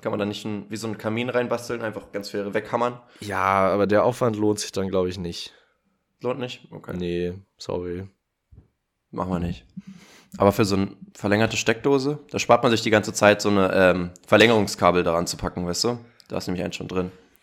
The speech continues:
Speaker 2: Ja.
Speaker 1: Da geht eine Menge Zeit.
Speaker 2: Das,
Speaker 1: Kannst
Speaker 2: das
Speaker 1: du
Speaker 2: wäre
Speaker 1: dir
Speaker 2: eigentlich,
Speaker 1: sparen.
Speaker 2: also andersrum gedacht, so ein Verlängerungskabel, was so eine Rückdrehspule quasi mit drin hat, dass man das so an die Steckdose andockt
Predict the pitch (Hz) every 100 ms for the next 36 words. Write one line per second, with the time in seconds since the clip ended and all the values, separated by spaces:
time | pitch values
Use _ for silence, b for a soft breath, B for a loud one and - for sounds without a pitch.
0 | - 98 95 92 95 - 90 90 117 95
1 | - 87 87 - - 117 - 143 165 175
2 | - 147 147 - 120 117 120 113 110 -
3 | _ 101 131 151 - 139 135 131 120 127
4 | 117 117 113 - 110 107 104 101 - _
5 | - - 98 107 143 156 139 - 135 131
6 | 143 156 156 b b b b _ 110 110
7 | - 113 110 107 101 101 - _ _ 104
8 | 123 156 - 113 113 - - 113 123 -
9 | 110 107 110 107 101 117 143 113 104 104
10 | - 104 104 - 113 104 104 - 120 117
11 | 107 - 113 135 147 - -